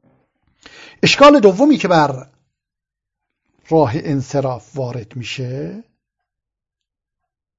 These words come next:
اینه که شما اومدید مواردی رو برای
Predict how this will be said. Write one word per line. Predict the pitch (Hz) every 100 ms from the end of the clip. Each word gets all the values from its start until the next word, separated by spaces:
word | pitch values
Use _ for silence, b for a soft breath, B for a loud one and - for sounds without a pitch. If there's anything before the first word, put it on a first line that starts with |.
| _ _ _ _ _ _ _ _ _ _ _ _ _ _ _ _ _ _ _ _ _ _ _ _ _
اینه | 233 254
که | 247
شما | - 220
اومدید | 240 214 220 233
مواردی | 196 190 202 240 214
رو | 180
برای | 175 226 202 170 147 -